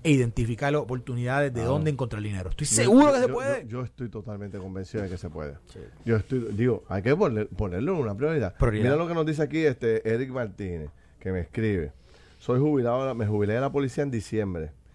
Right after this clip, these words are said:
Speaker 2: ¿Sabes de cuánto es mi pensión? De seiscientos dólares quincenales". Después de todos los años que este hombre tiene que haber trabajado para comer, para poder obtener el retiro.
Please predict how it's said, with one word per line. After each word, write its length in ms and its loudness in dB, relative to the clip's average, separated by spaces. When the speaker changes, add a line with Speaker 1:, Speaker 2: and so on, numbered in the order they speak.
Speaker 2:
¿Sabes 320 2
de 100 2
cuánto 240 -2
es 80 0
mi 80 -2
pensión? 560 -2
De 160 0
seiscientos 840 -4
dólares 520 2
quincenales". 760 -6
Después 340 0
de 160 2
todos 220 0
los 140 -4
años 200 -2
que 60 -4
este 160 -2
hombre 160 -2
tiene 180 0
que 80 -2
haber 160 2
trabajado 380 -2
para 140 -4
comer, 260 -4
para 260 -2
poder 220 0
obtener 380 -2
el 60 -4
retiro. 360 -4